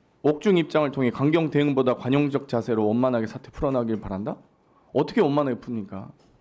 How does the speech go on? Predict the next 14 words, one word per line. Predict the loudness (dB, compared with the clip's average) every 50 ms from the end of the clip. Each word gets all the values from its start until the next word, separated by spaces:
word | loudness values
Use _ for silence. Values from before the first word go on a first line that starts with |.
| _ _ -4
이미 | 0 0 0 0
폭력을 | 0 2 2 2 4 2 2
조장하고 | -2 -2 0 2 2 2 2 0 0 -2 -2
물건을 | 0 0 0 0 2 2 2 2 0 -2 -2 -6 -10 -20 _ _ _ _ _ _ _ _ _ _ -20 _
손괴하고 | _ -4 -2 0 2 4 4 4 2 2 0 -2 -4 -4 -8 -12 _ _ _ _ _ -4 -4 -4 -4 -6 -20 _ _ _ -20 _ _ _ _ _ _ _ -10
난동을 | -4 -2 -2 0 0 -2 -2 0 0 0 -2 -2
부린 | -2 -2 0 0 0 -2
사람들을 | -2 -2 -2 -2 0 0 0 -2 -2
상대로 | -2 -4 -4 -4 -2 -2 -2
이게 | -2 -2 -2 -4 -4 -4 -10 -20 -20 _ _ _ -4
있을 | -2 -2 0 0 0
수 | 0 0 -2
있는 | -2 0 0 -2
일입-, | -2 -2 -2 -4 -6 -8